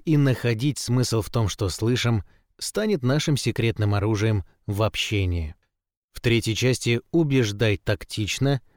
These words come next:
мы рассмотрим этичные и эффективные методы убеждения. Хвалить и критиковать, убеждать и вдохновлять — каждый из этих приемов является ключевым для успешного убеждения.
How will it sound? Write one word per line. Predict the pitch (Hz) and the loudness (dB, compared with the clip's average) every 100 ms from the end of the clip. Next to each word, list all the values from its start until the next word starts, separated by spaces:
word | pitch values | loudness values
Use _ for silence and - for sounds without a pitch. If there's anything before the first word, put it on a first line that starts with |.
| - | -4
мы | 123 185 | 2 2
рассмотрим | 214 - 175 175 165 151 - | 2 0 0 2 4 2 2
этичные | 139 - 143 160 139 135 135 | -2 0 0 0 2 2 2
и | 147 127 | 0 0
эффективные | - 113 - 113 101 101 | 0 -4 -2 0 2 2
методы | 107 117 110 117 - | 0 0 0 -2 -2
убеждения. | 127 104 107 98 104 95 85 78 - _ - | -2 0 0 0 0 0 -2 -6 -12 _ -12
Хвалить | - 101 113 143 - | -2 0 2 2 -2
и | - 139 | -4 -2
критиковать, | 117 104 104 113 104 123 - - | 0 -2 -2 0 2 0 -2 -2
убеждать | 156 170 156 170 196 | 0 2 2 0 -2
и | 107 | -2
вдохновлять — | 95 104 107 107 123 131 - | -4 -2 0 0 2 0 -2
каждый | 208 160 165 | -2 0 2
из | 151 131 | 2 2
этих | 135 120 | 0 -2
приемов | - 104 123 151 123 | -2 0 2 2 2
является | 110 104 127 147 - | 0 2 2 2 0
ключевым | 123 117 139 160 - 160 143 110 87 - _ - | -4 0 0 0 0 2 2 2 -2 -8 _ -8
для | 101 107 180 | -2 2 2
успешного | - - 107 - 117 110 107 - - | 2 0 -2 0 2 2 0 -6 -4
убеждения. | 117 110 117 95 104 95 87 80 | -2 2 0 0 0 0 -2 -6